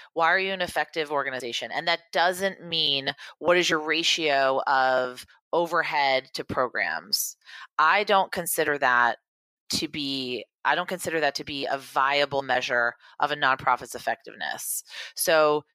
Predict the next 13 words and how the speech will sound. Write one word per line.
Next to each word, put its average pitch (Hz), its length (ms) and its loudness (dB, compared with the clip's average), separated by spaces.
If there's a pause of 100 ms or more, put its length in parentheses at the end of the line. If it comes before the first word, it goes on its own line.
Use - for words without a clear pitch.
to 190 140 0
me, 185 480 2 (340)
your 175 320 2
effectiveness 156 640 -2
means, 147 480 -2 (140)
are 160 280 4
you 180 220 -2
s-, - 320 -6 (100)
do 185 120 -8
you 208 100 0
have 196 120 2
a 175 40 -4
solution 170 680 0